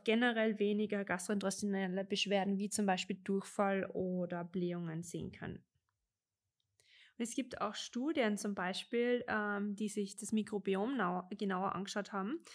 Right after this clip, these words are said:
zum Thema Darmlavage. Also wie hat quasi das Darmmikrobiom ausgeschaut ohne Lavage, wie hat's, ähm, quasi während der Lavage ausgeschaut und einen Monat nach, ähm, der Darmlavage. Und da hat man sehen können, dass selbst nach einem Monat,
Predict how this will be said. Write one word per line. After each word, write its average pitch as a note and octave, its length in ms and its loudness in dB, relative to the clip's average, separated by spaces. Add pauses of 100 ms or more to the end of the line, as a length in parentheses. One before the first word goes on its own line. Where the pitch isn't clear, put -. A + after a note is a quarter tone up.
(400)
zum A3+ 220 6
Thema G3 300 4
Darmlavage. G3 760 4
Also G3 280 -2
wie A3+ 300 2
hat G#3+ 140 0
quasi G3+ 280 2
das G3 220 -2
Darmmikrobiom G3 720 0
ausgeschaut F#3+ 440 -2
ohne A#3+ 220 2
Lavage, A3 580 0
wie A3 160 0
hat's, G3 320 0
ähm, F#3 280 0
quasi F#3 320 -2
während G3+ 300 2
der G#3+ 80 4
Lavage G3 520 4
ausgeschaut G3 420 0
und G3+ 220 0
einen F#3+ 240 2
Monat F#3 360 0
nach, F3+ 280 2 (680)
ähm, G3+ 480 0
der G3+ 140 0
Darmlavage. G3 720 0 (1300)
Und F#3+ 140 4
da F#3 140 12
hat - 140 2
man A#3 160 4
sehen A3+ 300 2
können, A3 260 2
dass G3 200 2
selbst G#3+ 400 2
nach G3+ 460 2
einem A3+ 340 0
Monat, G#3 720 0